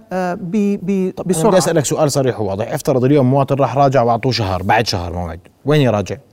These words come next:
Speaker 2: لمين يحكي؟ اليوم في خط ساخن لوزارة الصحة، أنا أقول كمواطن: "يا عمي، والله أنا رحت على المركز الصحي الفلاني، لم أجد الخدمة جيدة
Speaker 1: نعم.
Speaker 2: لهذا الأس-، الأس-، الأسباب، واحد، اثنين، ثلاث، أربعة"، عشان أنا كيف بدي أوصل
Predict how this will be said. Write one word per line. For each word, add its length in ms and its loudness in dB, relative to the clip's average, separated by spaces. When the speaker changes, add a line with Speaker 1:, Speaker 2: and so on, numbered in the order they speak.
Speaker 2:
لمين 220 4
يحكي؟ 300 -10
اليوم 200 2
في 140 -4
خط 240 -4
ساخن 340 -2
لوزارة 380 -6
الصحة، 420 -6
أنا 160 -4
أقول 220 -4
كمواطن: 520 -4
"يا 80 -8
عمي، 200 -2
والله 380 -2
أنا 120 -4
رحت 160 -10
على 80 -8
المركز 260 -8
الصحي 320 -8
الفلاني، 380 -8
لم 160 -6
أجد 220 -8
الخدمة 420 -10
جيدة 380 -2
Speaker 1:
نعم. 280 -12
Speaker 2:
لهذا 320 0
الأس-، 260 -2
الأس-، 260 -6
الأسباب، 440 -2
واحد، 300 -2
اثنين، 180 -4
ثلاث، 260 -2
أربعة"، 220 -2
عشان 200 -4
أنا 140 -2
كيف 220 -2
بدي 120 0
أوصل 380 0